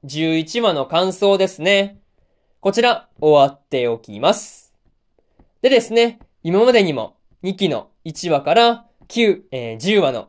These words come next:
感想はですね、それぞれ過去の放送で語ってますんで、よかったら過去の放送もですね、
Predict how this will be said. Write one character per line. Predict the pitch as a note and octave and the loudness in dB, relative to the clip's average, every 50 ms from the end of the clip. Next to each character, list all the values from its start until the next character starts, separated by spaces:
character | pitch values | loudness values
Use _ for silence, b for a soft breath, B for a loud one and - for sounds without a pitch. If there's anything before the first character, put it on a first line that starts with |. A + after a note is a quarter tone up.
| _ - | _ -4
感 | F#3+ F#3+ G3+ G3+ | 0 0 0 0
想 | G3 - - G3 F#3+ G3+ | 0 -2 0 0 2 2
は | A#3+ B3+ | 2 0
で | F#3 D#3+ | 0 -2
す | - G#3 | -4 -2
ね、 | A3+ A#3 A3+ A3+ A3+ _ _ _ _ _ _ _ _ _ | 0 2 2 0 -2 _ _ _ _ _ _ _ _ _
そ | - G#3 | -2 0
れ | G#3 G#3+ | 2 2
ぞ | F#3+ G3 | 4 2
れ | D#3+ C3 - - _ _ | 2 0 -2 -6 _ _
過 | - E3+ | -8 -6
去 | D#3+ D3 - | -4 -4 -6
の | - A3 | -6 -6
放 | - F3 G3 G#3+ G#3+ | -2 0 0 0 0
送 | G#3 - G#3 G3+ | 0 2 2 2
で | F#3 F#3+ F#3 - - - | 4 2 0 0 -2 -10
語 | - E3+ - E3 | -6 0 2 2
っ | D#3+ - - | 2 0 -4
て | - D#3+ D3 | -4 -4 -2
ま | D3 D3 | -2 -4
す | D3 - - D#3 C3 | -4 -4 -8 -10 -10
ん | A#2 A#2 C3+ | -10 -6 0
で、 | G#3+ A#3+ A#3+ A#3+ A#3 _ _ _ _ _ _ _ _ - | 0 2 2 0 -2 _ _ _ _ _ _ _ _ -2
よ | G3+ B3 | 0 2
か | B3 B3 | 2 2
っ | - | 4
た | F3 D3 | 4 2
ら | B2 - - _ _ | 2 0 -4 _ _
過 | - E3+ | -8 -6
去 | - D3+ B2+ | -6 -6 -6
の | A#2 G#2+ G#2+ | -6 -8 -6
放 | - E3 F#3+ G3+ | -2 0 0 0
送 | G3+ G3+ A3 A3+ B3 B3+ | 0 2 2 2 4 4
も | B3 A3+ | 2 0
で | D#3 C#3+ | 0 -4
す | - - | -4 0
ね、 | A3+ A3+ A3+ A3+ A3+ _ | 2 2 2 2 0 _